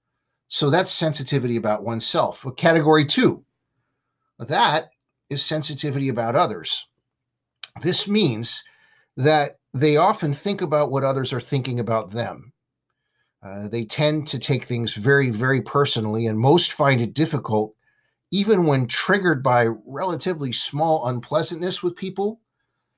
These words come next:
they find it hard to just let go. Just let it go and just move on. And category number three, well, that's sensitivity about one's environment. This is where a person feels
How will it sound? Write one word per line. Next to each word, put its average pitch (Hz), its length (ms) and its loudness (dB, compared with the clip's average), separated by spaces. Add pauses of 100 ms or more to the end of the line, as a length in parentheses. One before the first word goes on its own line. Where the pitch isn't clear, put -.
(160)
they 156 80 -4
find 160 260 0
it 131 80 2
hard 123 220 2
to 104 40 -6
just 107 280 -6
let 101 240 -8
go. 90 320 -10 (480)
Just - 240 -10
let 120 240 -2
it 139 100 -4
go 113 400 0
and 95 140 -14
just 98 240 -12
move 101 240 -10
on. 87 280 -12 (1300)
And 139 100 0
category 190 500 4
number 180 280 4
three, 208 540 -4 (680)
well, 151 80 0
that's 226 180 2
sensitivity 220 840 0
about 143 340 -2
one's 147 280 -2
environment. 113 680 -2 (720)
This 202 200 -2
is 233 140 -2
where 220 180 6
a 156 60 0
person 170 400 0
feels 147 440 0